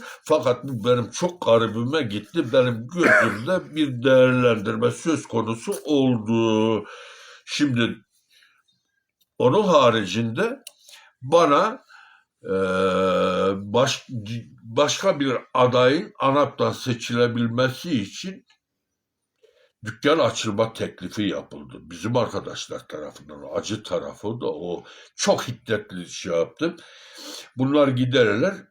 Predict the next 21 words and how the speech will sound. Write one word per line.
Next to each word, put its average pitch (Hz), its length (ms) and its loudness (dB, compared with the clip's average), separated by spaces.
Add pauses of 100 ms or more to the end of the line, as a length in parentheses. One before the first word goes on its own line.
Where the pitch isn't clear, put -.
(100)
derler 117 380 0
ki - 160 -20
toparlayacağı 117 840 0
yerde 139 640 0 (260)
hakaret - 640 -2
ediyor. 80 420 -6 (600)
Niye 101 240 -2
hakaret 120 600 0
ettiğini 110 440 -6
söylemiyorlar. 95 880 -4 (360)
Kötüleme 73 540 -10
amaçlı 131 520 -4
söylüyorlar. - 720 -20 (520)
Bunlar 90 320 -2
acı 87 460 -2
şeylerdir. 71 800 -12 (800)
E, - 40 -20 (140)
bana 98 500 0 (260)
dedim - 360 -8
ki, 95 220 -8
"Ya 92 460 0